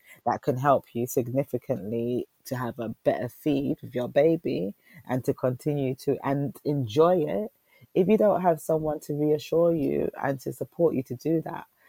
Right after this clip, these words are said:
then you're gonna do what you feel that you can do to help your baby.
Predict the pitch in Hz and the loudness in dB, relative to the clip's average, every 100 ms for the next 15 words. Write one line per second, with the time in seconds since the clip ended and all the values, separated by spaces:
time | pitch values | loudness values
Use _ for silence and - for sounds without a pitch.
0 | _ _ 160 180 190 180 147 143 151 143 | _ _ 4 4 4 4 4 0 2 2
1 | 143 185 - - _ 123 131 95 117 151 | 2 -2 -8 -20 _ 0 2 4 2 2
2 | 151 131 147 - 147 127 127 - 127 131 | 2 0 -4 2 2 4 0 -2 -4 -2
3 | 151 135 139 123 127 165 - 143 135 - | -4 -4 0 0 0 -4 -8 -8 -8 -4
4 | 127 - 135 165 160 131 - | -4 2 2 2 -2 -6 -8